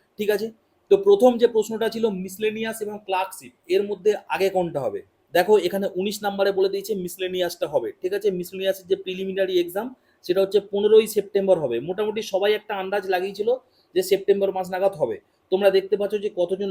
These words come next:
লোক এখানে ফর্মটা ফিল আপ করেছে, ঠিক আছে? এবং ঠিক তারপরে নভেম্বর মাসে, দেখো এই চব্বিশ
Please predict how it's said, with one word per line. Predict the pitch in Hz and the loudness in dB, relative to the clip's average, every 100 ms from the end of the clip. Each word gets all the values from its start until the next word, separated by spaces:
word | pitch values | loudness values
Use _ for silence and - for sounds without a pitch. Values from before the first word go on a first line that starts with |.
| 185 | 2
লোক | 185 185 | 2 0
এখানে | 185 233 269 _ _ - | -2 -6 -10 _ _ -4
ফর্মটা | 180 185 | -4 -2
ফিল | 220 190 175 | -4 0 0
আপ | - | 0
করেছে, | 131 117 220 | -4 -4 -8
ঠিক | - 214 | -6 -2
আছে? | 202 233 - _ _ - | -2 -2 -8 _ _ 2
এবং | 214 226 220 | 4 4 0
ঠিক | 247 254 - | -4 -4 2
তারপরে | - 220 190 180 131 - _ _ _ _ - | 2 4 4 4 4 -4 _ _ _ _ -6
নভেম্বর | 156 190 233 220 214 170 | 2 8 8 8 2 0
মাসে, | 160 165 | 0 0
দেখো | 175 | 2
এই | 165 165 | 0 4
চব্বিশ | 202 196 220 | 4 4 -4